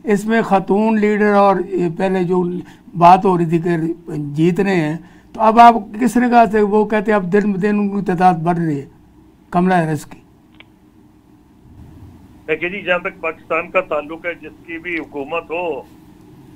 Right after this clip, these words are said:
Speaker 2: हमें तो हमारा normalized अपने हालात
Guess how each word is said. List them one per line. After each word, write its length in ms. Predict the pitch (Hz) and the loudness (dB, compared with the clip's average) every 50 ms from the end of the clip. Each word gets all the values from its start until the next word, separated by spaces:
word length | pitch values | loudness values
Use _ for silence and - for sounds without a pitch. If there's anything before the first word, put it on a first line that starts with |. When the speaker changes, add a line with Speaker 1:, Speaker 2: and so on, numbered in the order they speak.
| - - - - - - - - - | -20 -20 -20 -20 -20 -20 -20 -20 -16
Speaker 2:
हमें 300 | 127 143 151 175 180 175 | -14 -12 -10 -10 -12 -12
तो 380 | 175 180 180 175 175 175 160 147 | -12 -14 -14 -12 -10 -8 -10 -8
हमारा 200 | 151 151 151 147 143 143 | -8 -10 -10 -10 -10 -10
normalized 760 | 147 147 151 151 156 156 156 156 160 170 165 156 143 - 135 131 127 - - - | -12 -12 -12 -12 -14 -12 -10 -8 -8 -8 -10 -12 -16 -18 -20 -20 -20 -20 -20 -20
अपने 260 | 120 - - 156 156 | -20 -20 -16 -14 -12
हालात 540 | 143 120 127 139 135 139 143 151 156 151 | -10 -10 -10 -8 -6 -4 -4 -4 -4 -6